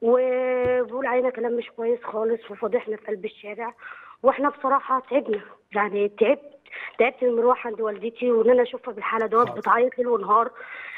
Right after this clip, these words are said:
Speaker 1: بتصلي و-، ما، إحنا سمعنا حضرتك إن ما ينفعش ندعي عليه، بس غصب عننا.
Speaker 2: خليها
Speaker 1: اللي
Speaker 2: تدعي
Speaker 1: هو
Speaker 2: له
Speaker 1: بيعمله
Speaker 2: بالهداية.
Speaker 1: فينا بندعي عليه، بندعي عليه دعوة
Speaker 2: خليها،
Speaker 1: وحشة
Speaker 2: لا، لا، لا،
Speaker 1: جدًا.
Speaker 2: خليها تدعي له بالهداية.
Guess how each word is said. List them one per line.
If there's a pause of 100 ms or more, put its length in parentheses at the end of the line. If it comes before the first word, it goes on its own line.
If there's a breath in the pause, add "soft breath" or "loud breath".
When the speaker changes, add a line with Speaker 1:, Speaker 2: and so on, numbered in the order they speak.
(140 loud breath)
Speaker 1:
بتصلي
و-، (500 loud breath)
ما، (160)
إحنا
سمعنا
حضرتك
إن
ما
ينفعش
ندعي
عليه، (400 loud breath)
بس (100)
غصب
عننا.
Speaker 2:
خليها
Speaker 1:
اللي
Speaker 2:
تدعي
Speaker 1:
هو
Speaker 2:
له
Speaker 1:
بيعمله
Speaker 2:
بالهداية.
Speaker 1:
فينا (560 loud breath)
بندعي
عليه،
بندعي
عليه
دعوة
Speaker 2:
خليها،
Speaker 1:
وحشة
Speaker 2:
لا،
لا،
لا،
Speaker 1:
جدًا.
Speaker 2:
خليها
تدعي
له
بالهداية.